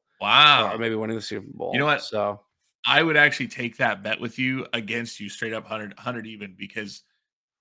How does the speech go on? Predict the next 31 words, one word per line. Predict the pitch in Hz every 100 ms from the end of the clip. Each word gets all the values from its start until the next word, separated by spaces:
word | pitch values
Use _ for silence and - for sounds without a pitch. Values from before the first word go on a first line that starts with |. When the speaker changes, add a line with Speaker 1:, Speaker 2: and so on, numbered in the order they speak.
| _ _ _ _ _ -
Speaker 1:
I | 123 135
have | 143 120
statistics | 120 - 127 123 117 -
to |
show | 110 120
you | 107 107 98
that | 98 -
Josh | 104 113 110 -
Allen | 107 107
is | 101 110
one | 104
of | 98
the | 98 95
worst | 101 107 104 - - _ _ _ _ _ _ _
clutch | _ 120 104 -
quarterbacks | - 107 101 98 -
in |
the | 98
history | - 107 -
of | 101
the | 92
N | 90
F | -
L. | 85 76 _ _
And | -
he's | 131 139
actually | 143 135
not | 123 117
that | 107
good, | 110 98
period. | - 107 80